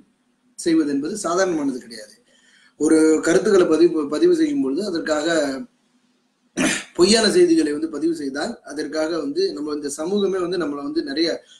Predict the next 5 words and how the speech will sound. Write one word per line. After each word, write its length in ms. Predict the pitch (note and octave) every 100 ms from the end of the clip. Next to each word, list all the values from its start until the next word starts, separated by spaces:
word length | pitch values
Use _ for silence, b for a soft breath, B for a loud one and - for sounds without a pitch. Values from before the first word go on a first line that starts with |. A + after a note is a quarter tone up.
| _
குறைசாட-, 500 | E3+ F3+ E3+ C3+ C3+
கு-, 280 | C3 C#3+ C3+
குறைசாட 440 | D3+ F3+ G3 D3+ D3
நேரிடும். 440 | C#3+ C3+ B2+ - _ b b b b
அதனாலதான் 600 | - F3 C4+ A#3 F#3 A3+